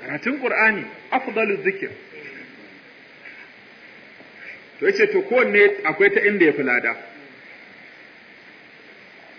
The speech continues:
To, yace, inda, inda bawa ya fi kusanci da Allah in yayi sujjada. Shi yasa yace, "Faqimanun an yustajabu lakum." Daga sujjada aka fa amsa muku bukatu.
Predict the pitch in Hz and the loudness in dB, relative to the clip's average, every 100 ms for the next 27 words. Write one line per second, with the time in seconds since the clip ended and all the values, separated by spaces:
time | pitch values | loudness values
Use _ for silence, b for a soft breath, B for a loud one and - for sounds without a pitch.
0 | - - - - - - - - - - | -20 -20 -20 -20 -20 -20 -20 -20 -16 0
1 | 175 226 220 - 285 262 - 226 285 285 | 4 6 4 2 0 0 -2 -2 -2 0
2 | 226 233 240 233 208 190 214 233 226 214 | 0 2 2 2 4 6 4 0 -4 0
3 | 240 226 220 170 - 220 226 196 170 190 | 0 0 -2 0 2 0 2 2 2 4
4 | 196 196 151 147 139 - - - - - | 4 4 0 2 0 -2 -8 -20 -20 -20
5 | - - - - - 180 185 196 190 - | -20 -20 -20 -20 -4 -2 4 4 4 0
6 | 160 - 269 302 277 220 185 190 196 190 | -2 -2 2 2 2 0 -2 0 -2 -2
7 | 156 160 147 139 131 127 120 - 185 190 | 0 0 0 -2 -4 -8 -4 0 0 0
8 | 196 151 254 269 208 202 196 170 175 180 | -4 2 4 4 4 2 0 -2 -4 -4
9 | 175 147 156 139 123 120 113 120 | -2 -2 -4 -6 -4 -4 -4 -10